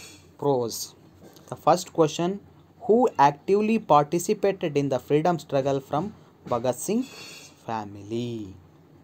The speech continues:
Second question, name the political leader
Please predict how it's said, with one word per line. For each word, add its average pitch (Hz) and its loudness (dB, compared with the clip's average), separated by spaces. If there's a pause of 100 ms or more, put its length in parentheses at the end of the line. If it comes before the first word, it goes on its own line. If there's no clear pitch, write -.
(720)
Second 185 -4
question, 170 0 (300)
name 185 0
the 196 6
political 180 0
leader 143 4